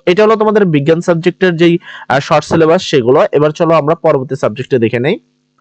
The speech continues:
এর পরবর্তীতে তোমাদের অর্থনৈতিক সাবজেক্ট রয়েছে, যেটা হলো তোমাদের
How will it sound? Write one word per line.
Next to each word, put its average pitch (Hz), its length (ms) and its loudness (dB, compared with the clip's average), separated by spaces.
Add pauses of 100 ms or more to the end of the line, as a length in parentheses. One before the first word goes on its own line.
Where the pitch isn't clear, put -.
(240)
এর 135 120 -10
পরবর্তীতে 185 280 2
তোমাদের 202 340 2
অর্থনৈতিক 165 540 -2
সাবজেক্ট 160 360 -2
রয়েছে, 165 340 2
যেটা 151 260 0
হলো 143 140 2
তোমাদের 135 340 0